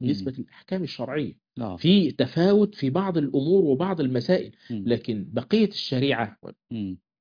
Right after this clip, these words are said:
Speaker 1: كلها الن-، النساء شقائق الرجال.
Speaker 2: نعم.
Speaker 1: تمام؟ لأن مفيش مثلًا، مفيش فضيلة ل-، ل-، لامرأة على الرجل إلا في حاجات معينة، حاجات محدودة.
Speaker 2: آه.
Speaker 1: لكن ال-، العام الأغلب لا.
Speaker 2: مم.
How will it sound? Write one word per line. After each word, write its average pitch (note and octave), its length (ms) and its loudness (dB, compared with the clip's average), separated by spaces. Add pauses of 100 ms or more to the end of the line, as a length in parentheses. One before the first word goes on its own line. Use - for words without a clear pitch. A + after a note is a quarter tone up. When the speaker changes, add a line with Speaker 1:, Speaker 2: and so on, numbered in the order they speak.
Speaker 1:
كلها E3 420 4
الن-، C3 300 0
النساء D3 640 0 (260)
شقائق D3 580 -2
الرجال. B3 500 0
Speaker 2:
نعم. F2+ 260 -4 (180)
Speaker 1:
تمام؟ F3 280 2 (800)
لأن B2 260 2
مفيش F3 320 0
مثلًا، E3+ 340 2 (380)
مفيش F#3+ 440 0
فضيلة C#3+ 520 2 (140)
ل-، A2 380 0
ل-، - 220 -8 (220)
لامرأة A#2 720 -2
على A2 260 -4
الرجل B2+ 520 -2 (100)
إلا G3+ 220 2
في F#3 360 -6
حاجات A3+ 360 -12
معينة، F#3+ 280 -6
حاجات G#3 340 -8
محدودة. - 360 -2 (240)
Speaker 2:
آه. G2 220 -6 (300)
Speaker 1:
لكن G#2+ 340 -6
ال-، G2+ 280 -6
العام B2+ 420 2
الأغلب B3+ 500 2
لا. - 120 -8
Speaker 2:
مم. G#2 160 -8